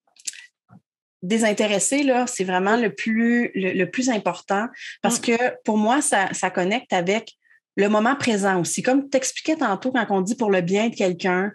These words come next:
Speaker 2: Mm-hmm.
Speaker 1: euh, justement, j'ai travaillé à l'hôpital Sainte-Justine à la Filmathèque. Euh, ça existe plus aujourd'hui, là, c'est tous les dossiers étaient numérisés, mais c'était des dossiers de, de, de rayons X.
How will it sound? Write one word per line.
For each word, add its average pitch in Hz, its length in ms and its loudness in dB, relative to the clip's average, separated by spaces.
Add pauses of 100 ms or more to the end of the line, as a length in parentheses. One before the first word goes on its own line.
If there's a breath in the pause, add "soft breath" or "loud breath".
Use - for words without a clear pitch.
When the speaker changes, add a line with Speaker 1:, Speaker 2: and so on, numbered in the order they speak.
Speaker 2:
Mm-hmm. 240 280 0 (580)
Speaker 1:
euh, 175 640 2 (540 loud breath)
justement, 208 680 2
j'ai 185 180 0
travaillé 196 300 0
à 269 40 4
l'hôpital 226 300 -2
Sainte-Justine 208 800 0
à 175 100 0
la 170 100 0
Filmathèque. 175 720 0 (480 loud breath)
Euh, 160 60 0
ça 175 120 2
existe 165 280 0
plus 226 100 2
aujourd'hui, 180 360 2
là, 262 80 4
c'est 180 160 -4
tous 202 160 -4 (180)
les 175 160 0
dossiers 175 280 2
étaient 214 120 2
numérisés, 180 500 4
mais 277 60 4
c'était 202 180 0
des 190 100 4
dossiers 190 440 0
de, 170 640 2
de, 160 40 -4
de 165 80 0
rayons 170 320 0
X. - 400 -6